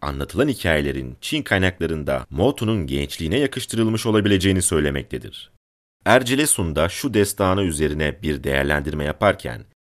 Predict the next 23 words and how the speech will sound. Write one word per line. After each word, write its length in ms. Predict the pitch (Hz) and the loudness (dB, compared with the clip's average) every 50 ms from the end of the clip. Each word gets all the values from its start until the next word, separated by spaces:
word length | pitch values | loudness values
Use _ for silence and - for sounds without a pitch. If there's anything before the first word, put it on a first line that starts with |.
| _ _ _ _ | _ _ _ _
milattan 460 | - 67 65 69 73 - - - 85 | -8 -4 -2 0 0 -2 -2 -4 -4
önce 340 | 78 71 69 62 65 62 - - _ | -4 -4 -6 -8 -10 -10 -12 -10 _
üç 180 | 71 67 - - | -10 -10 -8 -8
yüz 80 | 69 | -6
otuz 320 | 69 67 - 135 123 95 80 | -6 -4 -4 -4 -4 -2 -2
yıllarında 600 | 76 69 67 64 64 62 58 58 52 50 - _ _ | -2 -2 -2 -4 -4 -6 -8 -10 -12 -14 -14 _ _
Oğuz 360 | - - 80 110 127 113 90 87 | -10 -6 -2 -2 0 0 0 2
boylarının 600 | 85 82 80 80 76 76 78 82 80 71 64 62 | 2 4 4 4 2 2 0 -2 -2 -4 -6 -8
varlığına 440 | 69 69 65 65 67 67 71 69 | -8 -6 -4 -4 -4 -4 -4 -6
dikkat 320 | 69 73 - - 98 90 - | -6 -10 -6 -4 -4 -4 -4
çekerek, 460 | - 76 - - 69 85 104 107 - _ _ _ _ _ _ _ _ _ | -6 -8 -8 -6 -4 -4 -4 -4 -6 _ _ _ _ _ _ _ _ _
Oğuz 340 | 82 110 156 170 - - - | 4 4 4 4 2 -4 -2
Kağan'ın 500 | - 110 101 98 92 82 78 85 110 - - _ - - | 0 2 2 2 2 2 0 -2 -4 -8 -12 _ -14 -4
Motun 480 | 73 92 131 156 151 - - 120 - - | 0 2 2 2 0 -2 -6 -6 -4 0
olduğuna 480 | 90 92 90 85 92 98 98 98 85 | 2 2 2 4 2 2 2 2 4
dair 360 | 87 82 82 82 82 78 69 | 4 2 4 2 2 0 -2
görüşlerin 600 | - 67 71 71 78 76 - - 76 71 71 69 64 | -4 -4 -4 -4 -4 -4 -6 -6 -6 -4 -4 -6 -8
yeniden 520 | 64 62 65 90 147 143 120 113 120 120 | -10 -6 -4 -2 0 2 2 2 2 2
gözden 400 | 110 107 101 95 92 104 104 104 | 2 2 2 4 4 2 2 2
geçirilmesi 560 | 98 101 95 - 104 101 98 101 95 - 110 | 0 -2 -2 -2 -4 -4 -2 -2 -2 -2 0
gerektiğini 400 | 101 98 95 92 - - 101 98 | 2 4 4 4 2 0 0 0
ifade 360 | 90 82 - - 78 71 71 69 | 0 0 2 2 2 2 2 -2
etmiştir. 600 | 65 - - - - - - - - - - | -4 -8 -12 -14 -14 -14 -16 -14 -14 -14 -14